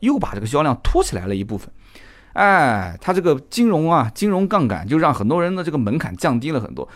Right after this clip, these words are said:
他就把这个销量又拖起来一部分。呃，就他本来已经有气无力了，咔，又给他打了一针，他又生龙活虎了。但是整个趋势，不管你怎么弄，最终它还是肯定是往下走的，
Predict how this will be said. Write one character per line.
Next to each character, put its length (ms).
他 100
就 80
把 80
这 60
个 60
销 200
量 160
又 140
拖 220
起 80
来 120
一 60
部 100
分。 160
呃， 120
就 80
他 80
本 160
来 140
已 120
经 140
有 140
气 160
无 140
力 120
了， 220
咔， 340
又 80
给 80
他 80
打 220
了 80
一 120
针， 220
他 100
又 240
生 200
龙 100
活 160
虎 200
了。 80
但 140
是 80
整 260
个 80
趋 340
势， 160
不 140
管 160
你 80
怎 100
么 80
弄， 220
最 140
终 160
它 80
还 200
是 60
肯 100
定 120
是 80
往 120
下 160
走 160
的， 120